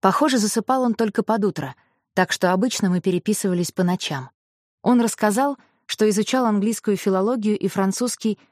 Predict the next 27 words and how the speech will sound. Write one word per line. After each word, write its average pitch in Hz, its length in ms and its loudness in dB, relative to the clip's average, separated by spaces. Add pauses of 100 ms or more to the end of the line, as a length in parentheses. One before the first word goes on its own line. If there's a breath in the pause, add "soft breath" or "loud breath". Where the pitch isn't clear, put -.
в - 100 -16
Тринити. 156 540 0 (460)
У 190 80 2
нас 226 160 4
даже 220 240 2
обнаружились 220 600 0
общие 220 280 -2
преподаватели. 170 800 -2 (720)
Он 254 160 2
специализировался 220 880 0
на 196 140 0
английском 214 600 -2 (280)
и - 100 2
писал 262 320 0
дипломную 220 520 0
работу 190 460 -2
о 190 120 -2
Кэрол 233 360 0
Черчилль. - 540 -6 (720)
Порой 233 280 2
во 208 120 2
время 208 260 2
нашего 196 320 -2
разговора 196 480 0
я 185 180 0
гуглила 180 360 0
Ника 180 380 -2